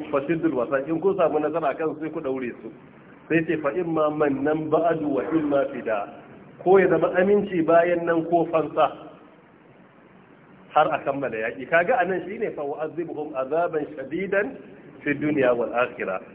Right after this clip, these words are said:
Saboda Allah Ta'ala ya halartar da kitali ko dan self defense, ko kuma a yi ƙoƙarin emancipating masu rauni da ake azabtar da su.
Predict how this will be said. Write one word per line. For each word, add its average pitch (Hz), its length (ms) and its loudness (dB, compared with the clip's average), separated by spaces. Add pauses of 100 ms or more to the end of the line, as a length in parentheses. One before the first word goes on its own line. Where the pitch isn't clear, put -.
(180)
Saboda 156 360 2
Allah 170 300 2
Ta'ala 147 340 -2
ya 156 220 2
halartar 160 440 -4
da 156 80 -2
kitali 160 920 2 (460)
ko 165 180 2
dan 165 220 2 (120)
self 208 220 2
defense, 151 440 -2 (680)
ko 190 260 6
kuma 202 180 2
a 170 80 4
yi 175 60 0
ƙoƙarin 165 500 0
emancipating 151 800 0
masu 135 340 -4
rauni 170 320 0
da 139 120 -4
ake 143 200 -10
azabtar 117 440 -8
da 104 80 -10
su. 90 160 -18